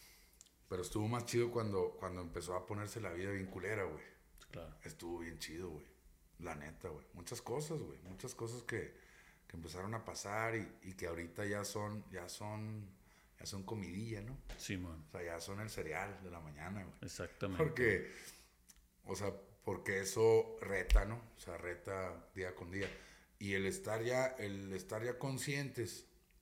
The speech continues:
Speaker 1: o al menos hablo en mi persona, ¿no?
Speaker 2: Ujú.
Speaker 1: Estar ya consciente de que, de que la vida está chida,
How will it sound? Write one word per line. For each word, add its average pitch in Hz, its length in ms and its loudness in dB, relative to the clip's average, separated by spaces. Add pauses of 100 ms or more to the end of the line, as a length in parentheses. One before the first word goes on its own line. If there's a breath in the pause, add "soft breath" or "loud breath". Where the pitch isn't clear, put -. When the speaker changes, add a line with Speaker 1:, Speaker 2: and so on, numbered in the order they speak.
(720)
Speaker 1:
o 104 80 2
al 95 60 2
menos 101 260 -4
hablo 107 160 0
en 110 120 -4 (220)
mi 101 120 -4
persona, 80 400 -8
¿no? 95 260 -10
Speaker 2:
Ujú. 113 200 -4 (280)
Speaker 1:
Estar 90 280 -4
ya 98 100 -2
consciente 107 500 -4
de 104 160 -2
que, 82 300 -8 (1700 loud breath)
de 92 220 -2
que 90 140 -2
la 87 120 0
vida 87 220 0
está 110 300 -4
chida, 101 720 -2